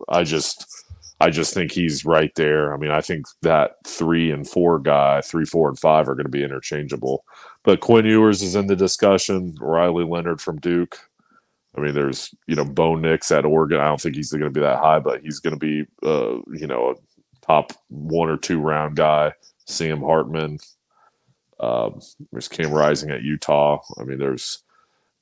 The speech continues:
Jordan Travis from Florida State, and some of those guys are gonna be higher up on the board than others. But, I mean, there's, there's, I mean, there's <laughs> six to ten top two round quarterbacks in this draft.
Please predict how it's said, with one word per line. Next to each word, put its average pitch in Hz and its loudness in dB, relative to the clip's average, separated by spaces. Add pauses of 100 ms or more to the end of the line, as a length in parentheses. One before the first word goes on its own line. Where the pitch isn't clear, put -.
(260)
Jordan 78 2
Travis 78 2
from 73 -8
Florida 76 0
State, 76 0
and - -8
some 85 2
of 78 -2
those 69 -2
guys 69 2
are 64 -6
gonna 71 -6
be 64 -6
higher 69 2
up 64 -4
on 62 -4
the 64 -14
board 69 -6
than 65 -8
others. 64 -4
But, 65 -2
I 64 -2
mean, 65 -8
there's, 71 -4
there's, 76 0
I - -8
mean, 73 -6
there's 73 -4 (680)
<laughs> - -12
six - 0
to 90 -2
ten 82 -2 (540)
top - 2
two 90 0
round 73 -2
quarterbacks 67 -2
in - -8
this - -8
draft. - -8